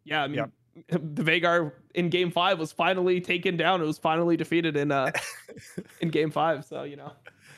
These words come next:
Speaker 1: Overall,
Speaker 2: I,
Speaker 1: I mean, it was, it was really interesting. Like, the thing about, that I like about L P L is that people are willing to, like, try different shit. So it's like, there, you get a lot of, like, variety in how people play and, like, just even, like, rune setups and things like that. So, uh, in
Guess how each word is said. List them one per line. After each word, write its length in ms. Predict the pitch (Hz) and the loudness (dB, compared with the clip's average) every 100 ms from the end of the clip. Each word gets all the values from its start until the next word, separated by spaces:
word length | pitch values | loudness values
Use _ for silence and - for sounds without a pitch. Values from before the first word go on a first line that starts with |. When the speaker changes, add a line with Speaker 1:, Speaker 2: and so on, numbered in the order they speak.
| - | 0
Speaker 1:
Overall, 360 | 254 311 196 208 | 0 4 6 8
Speaker 2:
I, 60 | |
Speaker 1:
I 40 | 175 | 6
mean, 120 | 180 | 6
it 20 | |
was, 240 | 175 147 151 | 2 -2 0
it 60 | 180 | 0
was 140 | 147 | 2
really 220 | 196 180 | 2 2
interesting. 300 | 165 151 160 156 | 0 0 0 0
Like, 180 | 156 | 0
the 180 | - 170 | 0 0
thing 200 | - 330 | 2 0
about, 300 | 415 175 - | 4 2 4
that 80 | 170 | 2
I 60 | 160 | 2
like 240 | 147 160 | 0 0
about 200 | 160 156 | 2 2
L 100 | 147 | 2
P 120 | 151 | 0
L 140 | 147 165 | 0 0
is 80 | 151 | 0
that 180 | 127 - | -4 -2
people 220 | 175 175 | 0 0
are 80 | 151 | 0
willing 280 | 135 165 156 | 2 2 2
to, 80 | |
like, 120 | 131 123 | -4 -6
try 300 | - 113 147 | -6 0 0
different 280 | 143 143 - | 0 -6 -6
shit. 320 | - 156 156 | 0 0 0
So 120 | - | -4
it's 100 | 147 | -2
like, 200 | 147 131 | -4 -6
there, 100 | 151 | -6
you 140 | 143 156 | -4 0
get 120 | 185 | 2
a 40 | 165 | 2
lot 200 | 156 170 | 2 2
of, 80 | |
like, 160 | 151 151 | 0 -2
variety 500 | 131 117 151 170 196 156 | -2 0 0 2 0 0
in 260 | 151 143 - _ _ _ _ | 0 -2 -8 _ _ _ _
how 220 | - 185 190 | 0 2 2
people 280 | 180 165 151 | 0 -2 -2
play 400 | 156 156 190 175 | 0 2 4 2
and, 220 | 165 160 | 0 0
like, 220 | 143 139 - _ | -2 -2 -12 _
just 260 | - 165 - | -2 -2 -2
even, 200 | 180 170 | -2 0
like, 180 | 151 143 | 0 -2
rune 320 | 147 151 165 170 | 0 4 4 4
setups 420 | 180 165 160 - | 2 2 0 0
and 100 | 156 | -2
things 180 | 160 156 | 0 -2
like 140 | 147 | -2
that. 220 | 147 165 | 0 0
So, 260 | - 151 147 - - _ _ _ | 2 2 2 -4 -20 _ _ _
uh, 200 | 165 156 139 | 2 2 2
in 340 | 170 165 165 | 2 2 0